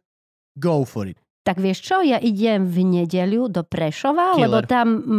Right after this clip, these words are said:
Speaker 2: moderujem jednu vec a ak to stihnem, ak pôjdem skôr ráno, tak vlastne stihnem ísť do Košic si to
Speaker 1: Normálne tá,
Speaker 2: pozrieť.
Speaker 1: tá
Speaker 2: Je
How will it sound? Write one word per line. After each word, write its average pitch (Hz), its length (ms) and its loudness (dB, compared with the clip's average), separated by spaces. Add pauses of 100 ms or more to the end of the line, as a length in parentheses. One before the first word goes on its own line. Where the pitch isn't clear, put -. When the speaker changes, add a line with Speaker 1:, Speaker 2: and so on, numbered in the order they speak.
(220)
Speaker 2:
moderujem 208 580 0
jednu 196 340 0
vec 175 460 -4 (460)
a 208 120 -4
ak - 280 -4
to 220 120 -4
stihnem, 247 480 0
ak - 160 -4
pôjdem 220 260 -2
skôr 285 340 -2
ráno, 190 500 0
tak 202 160 -6
vlastne 190 320 -2
stihnem 226 340 -2
ísť 185 140 -4
do 185 100 -6
Košic 220 200 -12
si - 40 -6
to 156 60 0
Speaker 1:
Normálne 151 280 0
tá, 143 200 0
Speaker 2:
pozrieť. - 20 -6
Speaker 1:
tá 156 140 -4
Speaker 2:
Je 127 80 -6